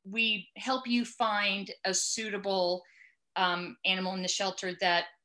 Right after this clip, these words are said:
is going to be comfortable for your lifestyle and is not going to add stress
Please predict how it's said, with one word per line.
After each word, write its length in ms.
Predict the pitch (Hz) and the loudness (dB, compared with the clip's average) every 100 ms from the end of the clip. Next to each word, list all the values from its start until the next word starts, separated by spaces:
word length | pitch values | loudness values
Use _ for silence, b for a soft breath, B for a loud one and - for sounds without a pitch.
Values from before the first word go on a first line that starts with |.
| 185 | -4
is 220 | 180 - | -2 -4
going 340 | - 185 185 | -4 -4 -2
to 140 | - 180 | -4 -4
be 380 | 185 185 175 180 - | -2 -2 -2 -6 -8
comfortable 360 | 208 190 180 185 | -10 -8 -6 -6
for 120 | 190 | -6
your 220 | 180 247 | -2 0
lifestyle 880 | 202 233 247 - 175 160 151 160 196 | 2 2 0 -2 2 4 2 0 -2
and 120 | 185 185 | -2 0
is 160 | 180 | 0
not 300 | 190 185 185 | 2 2 2
going 220 | 185 180 175 - | -2 -6 -6 -4
to 340 | 190 175 165 - | -4 -4 -6 -4
add 260 | 190 180 - | 0 0 0
stress 960 | - - - 165 220 156 165 - - | 0 -2 -4 0 4 4 4 2 0